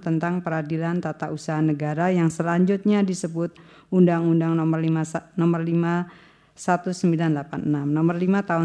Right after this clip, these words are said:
satu sembilan delapan enam, Yungto Peraturan Mahkamah Agung Nomor dua Tahun dua ribu sembilan belas tentang pedoman penyelesaian sengketa tindak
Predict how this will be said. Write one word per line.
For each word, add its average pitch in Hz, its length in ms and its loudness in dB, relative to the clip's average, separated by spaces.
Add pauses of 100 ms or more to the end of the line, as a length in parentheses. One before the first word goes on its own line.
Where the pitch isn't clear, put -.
satu 180 240 -4
sembilan 170 480 0
delapan 147 240 -6
enam, 139 240 -2 (480)
Yungto 220 880 2
Peraturan 185 560 -2
Mahkamah 165 400 0
Agung 196 320 2
Nomor 160 320 0
dua 180 160 0
Tahun 170 560 0
dua 156 240 -2
ribu 156 160 -4
sembilan 156 320 2
belas 156 320 -2
tentang 156 480 -2
pedoman 196 640 2
penyelesaian 175 720 -2
sengketa 208 640 -4
tindak 180 400 0